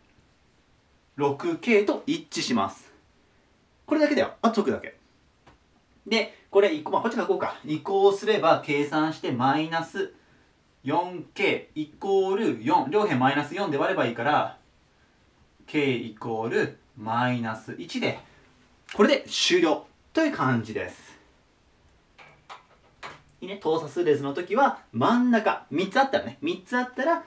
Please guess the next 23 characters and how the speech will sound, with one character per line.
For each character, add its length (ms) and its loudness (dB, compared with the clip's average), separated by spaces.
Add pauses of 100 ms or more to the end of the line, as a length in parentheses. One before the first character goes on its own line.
(140)
真 220 4
ん 120 -2
中 220 0
の 120 0
二 220 2
倍 240 4
が 280 6
両 360 8
サ 220 2
イ 60 4
ド 100 8
を 140 -2
足 220 -2
し 40 -12
た 100 2
も 120 2
の 80 4
に 100 2
一 180 -6
致 40 -12
し 100 -12
ま 140 -10
す。 100 -20